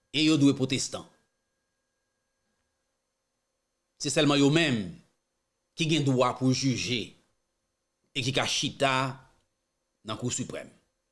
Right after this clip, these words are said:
Depi ke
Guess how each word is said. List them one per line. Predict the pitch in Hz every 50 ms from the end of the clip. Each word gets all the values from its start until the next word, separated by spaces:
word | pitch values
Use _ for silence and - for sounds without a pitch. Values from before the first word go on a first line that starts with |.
| _ _ _ _ _ _ _ _ _ _ _ _ _ _ _ _ _ _ _ _ _ _ _ _ _ _ _ _ _ _ _ _ _ _ _ _ _ _ _ _ _ _ _ _ _ _ _ _ _ _ _ _ _ _ _ _ _ _ _ _ _ _ _ _ _ _ _ _ _ _ _ _ - 120
Depi | 190 208 202 185 247 254 254 -
ke | 180 180